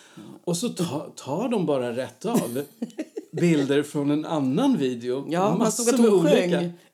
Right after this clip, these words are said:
Speaker 1: Ja, jag, jag blev så här, kan man göra så här? Men jag tror att i Mexiko så finns det nog inga regler.
Speaker 2: Kanske inte just
Speaker 1: Eh,
Speaker 2: nu heller.
Speaker 1: upphovsrättsgrejer och sånt, det
Speaker 2: Nej.
Speaker 1: skiter de fullständigt i.
Speaker 2: Precis.
Speaker 1: Verkar
Speaker 2: Men det
Speaker 1: som.
Speaker 2: var ju roligt. Och det var, det var ju lite, alltså, den var ju helt okej. Vissa
Speaker 1: Ja.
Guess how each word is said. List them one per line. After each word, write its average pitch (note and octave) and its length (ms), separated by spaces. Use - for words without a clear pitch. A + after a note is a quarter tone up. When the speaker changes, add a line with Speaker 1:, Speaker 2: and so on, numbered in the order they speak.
Speaker 1:
Ja, G#3 380
jag, D3 480
jag C#3+ 120
blev E3 120
så E3 140
här, B2+ 180
kan D#3 160
man D#3+ 100
göra E3+ 340
så E3 120
här? A2+ 180
Men B2 300
jag C3+ 140
tror D3+ 220
att C#3+ 160
i D3 80
Mexiko C#3+ 480
så A#2 120
finns A#2 240
det C3+ 100
nog A#2+ 140
inga A#2 220
regler. A#2+ 420
Speaker 2:
Kanske D3+ 220
inte D3 160
just C#3+ 220
Speaker 1:
Eh, C3 60
Speaker 2:
nu C3 160
heller. G2+ 340
Speaker 1:
upphovsrättsgrejer D#3 1400
och A#2 80
sånt, A2+ 240
det D#3+ 80
Speaker 2:
Nej. C#3+ 260
Speaker 1:
skiter C#3 220
de B2 100
fullständigt A#2+ 560
i. A2 160
Speaker 2:
Precis. - 360
Speaker 1:
Verkar C3+ 320
Speaker 2:
Men G#3 100
det A3 60
Speaker 1:
som. A3+ 40
Speaker 2:
var A#3+ 60
ju B3 140
roligt. A#3+ 540
Och G3 140
det G3 80
var, F3+ 180
det E3+ 80
var D3+ 200
ju C#4+ 60
lite, - 340
alltså, E3+ 160
den D#3 160
var C#3 160
ju F#4+ 120
helt A#2 260
okej. B2+ 500
Vissa D3 180
Speaker 1:
Ja. E3+ 80